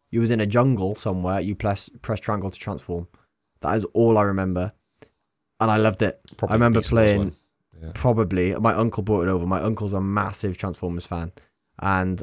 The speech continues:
Speaker 1: I remember playing that, loved it. I remember playing the first, um, the Transformers movie game, which was the one with, uh, what, Shia LaBeouf.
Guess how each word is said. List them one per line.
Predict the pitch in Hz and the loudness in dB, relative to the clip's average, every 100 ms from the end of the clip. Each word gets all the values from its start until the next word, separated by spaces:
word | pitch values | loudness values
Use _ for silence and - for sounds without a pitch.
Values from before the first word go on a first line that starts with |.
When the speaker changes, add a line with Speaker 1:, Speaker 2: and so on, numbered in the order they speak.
| - | -2
Speaker 1:
I | |
remember | 98 95 92 | -2 -2 -4
playing | 101 90 | -4 -2
that, | 98 107 | -2 -2
loved | 95 101 95 110 | -2 -2 -2 -2
it. | 123 | 0
I | 110 | 0
remember | 117 127 135 | 0 -2 -4
playing | - 127 120 | -2 -2 -2
the | 110 | -4
first, | - 135 127 123 120 - - - _ 95 | -6 -4 -2 -2 -6 -12 -18 -20 _ -6
um, | 110 110 107 | -4 -2 -2
the | 117 | -2
Transformers | - - 127 143 131 107 | -4 -6 -4 -2 -2 -2
movie | 120 131 117 | 0 0 0
game, | 90 80 95 - _ _ _ _ | -4 -8 -10 -12 _ _ _ _
which | 110 - | -10 -4
was | 110 101 90 | -2 -2 -2
the | 104 | -2
one | 98 101 | 0 0
with, | 95 95 92 90 - | 0 0 0 -4 -14
uh, | - 98 | -8 -6
what, | 101 98 - | -2 -4 -4
Shia | - 107 101 | -2 0 0
LaBeouf. | 95 92 90 - | 0 -2 -4 -8